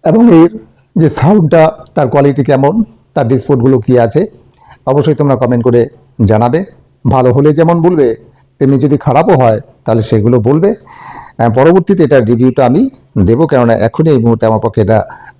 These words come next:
দেওয়া সম্ভব নয়। আমার এর ফাংশনগুলো, অনেকগুলো ফাংশন আছে, এই ফাংশনগুলো আগে আমার ভালো করে জেনে নিতে হবে,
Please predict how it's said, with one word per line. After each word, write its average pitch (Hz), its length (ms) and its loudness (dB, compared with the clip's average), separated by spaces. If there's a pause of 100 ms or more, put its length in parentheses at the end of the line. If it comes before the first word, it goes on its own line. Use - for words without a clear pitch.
দেওয়া 107 160 0
সম্ভব 131 380 -2
নয়। 180 120 0
আমার 135 220 0
এর 120 100 0
ফাংশনগুলো, 131 640 0
অনেকগুলো 113 320 -2
ফাংশন 117 380 -2
আছে, 156 140 0
এই 160 60 0
ফাংশনগুলো 110 520 0
আগে 110 240 0
আমার 110 180 2
ভালো 113 200 2
করে 110 180 0
জেনে 110 220 2
নিতে 151 220 0
হবে, 160 220 2